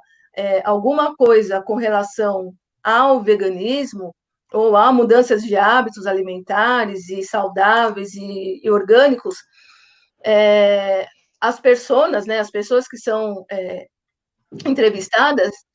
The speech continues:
são famílias brancas. Eu nunca vi, eu, eu, pelo menos, nunca vi uma família de negros periféricos ou negros, é, sendo entrevistado porque mudou uma, um hábito, né?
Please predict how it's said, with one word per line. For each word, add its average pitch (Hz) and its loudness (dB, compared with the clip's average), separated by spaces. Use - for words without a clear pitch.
são 269 0
famílias 294 0
brancas. 269 2
Eu 220 -6
nunca 285 -6
vi, 240 -6
eu, 247 4
eu, 247 6
pelo 240 2
menos, 254 -2
nunca - -6
vi 247 -2
uma 220 -4
família 214 -4
de 240 -10
negros 226 -2
periféricos 202 -8
ou 190 -4
negros, 202 -4
é, 175 -2
sendo 214 2
entrevistado 233 0
porque 262 0
mudou 262 6
uma, 269 4
um 262 2
hábito, 214 -2
né? 208 -2